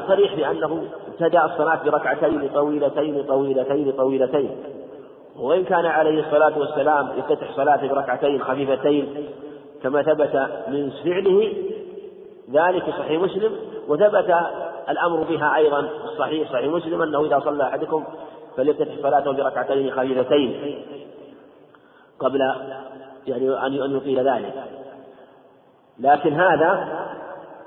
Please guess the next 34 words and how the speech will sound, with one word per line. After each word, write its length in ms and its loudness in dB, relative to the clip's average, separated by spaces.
ليس 320 4
في 160 0
ه-، 220 -2
في 120 -4
هذه 160 2
الأحاديث، 360 -2
حديث 300 -2
خالد 280 4
ولا 200 2
في 120 -2
حديث 260 0
عبد-، 180 -4
ابن 120 -4
عباس 380 0
رضي 160 0
الله 280 0
عنه، 160 -2
هي 80 0
صريحة 380 0
واضحة 440 2
في 100 -2
أنه 160 -4
صلى 300 -2
ثلاث 220 0
عشرة 280 -4
ركعة. 380 -2
وحديث 340 2
عائشة 340 2
في 100 2
الرواية 300 2
الثانية 560 2
صريح 280 0
في 180 0
ذلك، 280 6